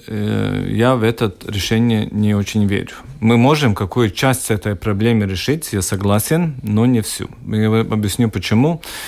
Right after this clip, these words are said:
Потому что самая главная проблема, э, это не хвата-, ну, то, что не хватает, э, учителей, э, детских садов. Э, не хватает их, э, тоже потому, что,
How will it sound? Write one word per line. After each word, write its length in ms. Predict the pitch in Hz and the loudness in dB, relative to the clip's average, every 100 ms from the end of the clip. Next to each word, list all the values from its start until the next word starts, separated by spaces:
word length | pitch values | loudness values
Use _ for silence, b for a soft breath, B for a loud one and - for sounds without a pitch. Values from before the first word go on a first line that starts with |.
| B - | B -16
Потому 240 | - 113 | 0 0
что 140 | - 98 | 2 0
самая 380 | 131 120 110 | 4 4 4
главная 420 | 98 123 160 160 98 | 2 2 4 2 0
проблема, 1040 | 104 101 104 104 98 95 95 104 101 101 | 0 -2 0 0 -2 -6 -8 -8 -6 -6
э, 40 | - | -6
это 160 | 98 | -2
не 160 | 101 101 | 0 0
хвата-, 480 | 92 107 - 127 139 | 0 -6 0 0 0
ну, 400 | - 110 - 113 | -2 -2 0 -2
то, 120 | 120 | -2
что 140 | 113 107 | 0 0
не 80 | 95 | 0
хватает, 580 | 104 90 131 123 98 - | -2 2 2 4 0 -6
э, 260 | - 101 | -6 -2
учителей, 880 | 101 95 101 - 107 110 110 104 95 | -2 -2 -4 -4 -2 2 2 2 -2
э, 260 | - 101 101 | -8 -6 -4
детских 380 | 98 104 - 95 | -2 -4 -4 -6
садов. 360 | 98 95 95 - - B B B B | -6 -4 -6 -10 -18 B B B B
Э, 380 | 101 104 107 107 | 2 4 4 4
не 120 | 110 | 2
хватает 540 | 110 110 - 139 131 120 | 2 0 2 2 2 0
их, 180 | 107 - | -2 0
э, 240 | 101 101 | 0 0
тоже 300 | 95 113 110 - - | 0 -2 -2 -6 -8
потому, 360 | 110 92 104 147 | -4 0 2 2
что, 420 | - 120 101 95 | 0 0 0 0